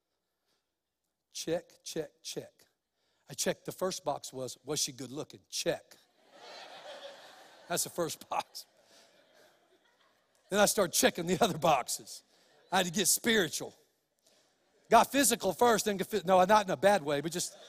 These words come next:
just physically looked at her,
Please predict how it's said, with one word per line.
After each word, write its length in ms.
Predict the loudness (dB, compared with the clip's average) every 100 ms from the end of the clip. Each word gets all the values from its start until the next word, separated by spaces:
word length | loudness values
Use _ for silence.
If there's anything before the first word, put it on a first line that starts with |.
| -20 -20 -20 -20 -20 -20 -20 -20 -20 -20 -20 -20 -20 -20 -20 -20 -20 -20 -20 -20 -20 -20 _ _ _ _ _ _ _ _ -8
just 240 | -8 0
physically 460 | 2 2 2 0 4
looked 280 | 4 4
at 200 | 4 4
her, 160 | 0